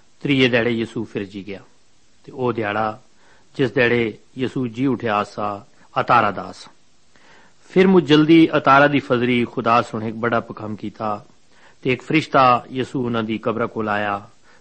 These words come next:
ਤੇ ਉਸ ਸੁਣ ਇਸ ਵੱਡੀ ਪੜੀ ਕੋ ਪਰਾਂ ਰੋੜਿਆ। ਜਿਸ ਵੇਲੇ ਪੜੀ ਰੁੜੀ ਤੇ ਪਹਿਰਾ ਦੇਣੇ ਵਾਲੇ ਸਿਪਾਹੀ ਮੁਝ ਘਾਬਰ ਕੇ ਨਸ ਗਏ। ਥੋੜ੍ਹੀ ਦੇਰ ਗੁਜ਼ਰੀ ਆ ਸੀ ਜੇ ਕੁਝ ਕੁੜੀਆਂ ਯਿਸੂ ਦੀ ਕਬਰ ਦੇਖਣ ਵਾਸਤੇ ਆਈਆਂ।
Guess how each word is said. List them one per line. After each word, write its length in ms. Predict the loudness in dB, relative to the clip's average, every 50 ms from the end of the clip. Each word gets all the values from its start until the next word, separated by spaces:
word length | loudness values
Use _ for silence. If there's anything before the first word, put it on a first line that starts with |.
| _ _ -8
ਤੇ 60 | -8
ਉਸ 100 | -8 -8 -10 -10
ਸੁਣ 280 | -8 -8 -8 -8 -10 -12 -16 _ _ _ _ _ _ _ _ -20 _ _ -6 -2
ਇਸ 260 | -2 -2 -2 -2 -4 -4 -2 -2 -4 -6 -10 _ _ -12 -8
ਵੱਡੀ 160 | -6 -6 -6
ਪੜੀ 280 | -4 -4 -6 -4 -6
ਕੋ 200 | -6 -6 -8 -10
ਪਰਾਂ 320 | -8 -6 -4 -4 -4 -4 -6
ਰੋੜਿਆ। 400 | -6 -4 -4 -4 -6 -6 -10 -12 -16 -20 -20 _ _ -8
ਜਿਸ 200 | -8 -8 -6 -2
ਵੇਲੇ 200 | -2 -2 -2 -2
ਪੜੀ 300 | -2 0 0 2 2 2
ਰੁੜੀ 300 | 0 -2 -4 -4 -6 -8 -12 -20 -20 -20 -20 _ _ _ -20 -20 _ _ _ -8
ਤੇ 440 | -6 -4 -4 -4 -4 -6 -6 -10 -12 -18 -20 _ _ _ -2
ਪਹਿਰਾ 220 | 0 2 4 4
ਦੇਣੇ 260 | 2 2 0 0 0 0
ਵਾਲੇ 240 | 0 0 0 -2
ਸਿਪਾਹੀ 680 | -4 -6 -10 -4 -4 -4 -2 -2 -4 -6 -6 -8 -12 -16 -20 -20 -20 _ _ _ -4 -2
ਮੁਝ 160 | -2 -2 0 0
ਘਾਬਰ 240 | 0 0 2 0 0
ਕੇ 140 | 0 0 -2
ਨਸ 180 | -4 -4 -8 -10
ਗਏ। 100 | -18 -20 -20 -20 _ _ _ _ _ _ _ _ _ 0
ਥੋੜ੍ਹੀ 280 | 4 4 6 6 4 6
ਦੇਰ 200 | 6 6 6 6
ਗੁਜ਼ਰੀ 300 | 4 2 2 4 4 6
ਆ 120 | 4 4
ਸੀ 260 | 2 0 -2 -4 -2
ਜੇ 120 | -4 -6 -6
ਕੁਝ 220 | -6 -6 -8 -8
ਕੁੜੀਆਂ 460 | -6 -6 -4 -2 -2 0 0 0 -2
ਯਿਸੂ 340 | -2 -4 -6 -6 -6 -6 -6
ਦੀ 120 | -6 -6
ਕਬਰ 260 | -4 -4 -2 -2 -2 -2
ਦੇਖਣ 280 | -2 -4 -4 -4 -6
ਵਾਸਤੇ 260 | -6 -8 -8 -10 -12
ਆਈਆਂ। 360 | -12 -10 -10 -10 -10 -12 -12